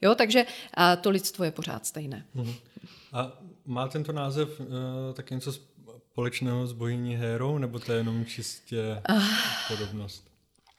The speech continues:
Speaker 1: No, eh, já, eh, nejsouc etymolog, eh, bych se tady do tohoto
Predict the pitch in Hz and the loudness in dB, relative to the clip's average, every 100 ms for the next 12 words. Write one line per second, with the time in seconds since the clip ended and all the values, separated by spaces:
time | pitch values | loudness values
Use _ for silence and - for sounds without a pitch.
0 | - - - 214 226 147 - - - - | -4 0 6 10 10 8 -2 -18 -16 -16
1 | - - _ 160 170 160 165 170 - - | -16 -20 _ 4 6 6 6 4 2 -2
2 | - 180 196 214 233 233 175 - 175 139 | 0 4 6 8 8 6 0 -2 -2 -2
3 | 139 - _ _ _ _ _ _ _ - | -6 -10 _ _ _ _ _ _ _ -8
4 | - 175 208 254 240 - - 180 180 160 | 2 4 6 4 2 -2 -2 0 2 4
5 | 147 220 - - - - - - 180 190 | 4 2 -4 -14 -16 -18 -12 -2 0 0
6 | 190 - 214 214 196 208 175 - 180 196 | 2 4 4 4 6 4 2 0 0 2
7 | 202 226 | -2 0